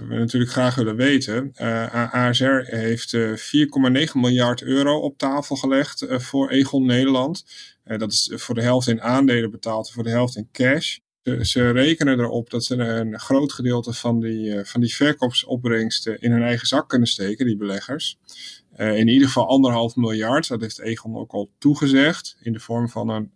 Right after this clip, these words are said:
inkoopprogramma voor eigen aandelen. Maar eigenlijk, eh, rekenen beleggers nog wel op meer. Bijvoorbeeld op een dividendverhoging of een superdividend. En je ziet dus ook de beurskoers van Aegon de afgelopen paar weken flink oplopen.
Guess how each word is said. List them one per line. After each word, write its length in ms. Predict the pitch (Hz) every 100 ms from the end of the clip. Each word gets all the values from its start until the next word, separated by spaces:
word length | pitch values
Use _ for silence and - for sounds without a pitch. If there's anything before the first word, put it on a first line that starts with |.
| _
inkoopprogramma 720 | - 131 127 117 113 117 117 113
voor 140 | 110
eigen 320 | - 113 113
aandelen. 480 | 117 123 127 127 147 - - - -
Maar 160 | 117
eigenlijk, 480 | 110 135 165 135 123
eh, 260 | 120 120 123
rekenen 460 | 123 135 135 131
beleggers 340 | 131 135 147 143
nog 120 | 143
wel 120 | 147
op 120 | 143
meer. 360 | 139 151 156 117
Bijvoorbeeld 300 | 107 113 113
op 140 | -
een 100 | 113
dividendverhoging 1160 | 110 113 107 120 135 - 120 123 127 127 127 123
of 140 | -
een 60 | 104
superdividend. 1080 | - 143 139 131 127 127 120 117 120 135 - - - - _
En 80 | 107
je 60 |
ziet 160 | 101 131
dus 120 | 123
ook 120 | 110
de 140 | - 110
beurskoers 720 | 107 135 151 - 131 120 -
van 140 | 113
Aegon 380 | 110 117 - 120
de 60 | 113
afgelopen 500 | 117 - 120 - 113
paar 260 | 117 117
weken 400 | 113 113 110 117
flink 340 | 117 123 120 117
oplopen. 680 | 135 120 104 104 - 139